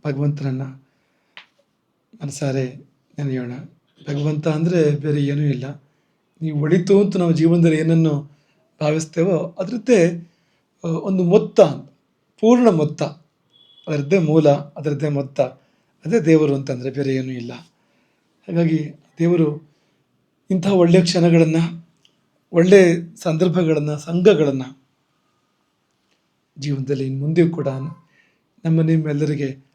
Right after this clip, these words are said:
ಸದಾ ಕೊಡ್ಲಿ ಎಂಬುದಾಗಿ ಹಾರೈಸ್ತೇವೆ. ಗೋಪಿನಾಥ್ ಮಕ್ಕಳು ತಂದೆ ಹತ್ರ "ಅಪ್ಪ ಮಾತಾಡಿ" ಅಂತ ಹೇಳುವಾಗ "ಯಾರು?" ಅಂತ ಕೇಳಿದ್ರು ಅವರು.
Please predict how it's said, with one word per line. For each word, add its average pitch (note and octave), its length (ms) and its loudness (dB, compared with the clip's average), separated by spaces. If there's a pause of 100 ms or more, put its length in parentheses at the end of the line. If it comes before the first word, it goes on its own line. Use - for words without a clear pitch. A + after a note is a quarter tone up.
(200)
ಸದಾ E3+ 340 -2
ಕೊಡ್ಲಿ D#3+ 340 -2
ಎಂಬುದಾಗಿ C#3 680 -6 (720)
ಹಾರೈಸ್ತೇವೆ. C3+ 680 -8 (1900)
ಗೋಪಿನಾಥ್ D#3+ 600 0 (2000)
ಮಕ್ಕಳು E3+ 600 -2 (100)
ತಂದೆ E3 220 -2
ಹತ್ರ D#3+ 320 0 (880)
"ಅಪ್ಪ D#3 180 -4
ಮಾತಾಡಿ" D#3+ 440 4
ಅಂತ E3 120 -2
ಹೇಳುವಾಗ D#3+ 400 -4
"ಯಾರು?" F#3+ 360 4
ಅಂತ D#3+ 160 0
ಕೇಳಿದ್ರು - 560 -8
ಅವರು. C3 160 -18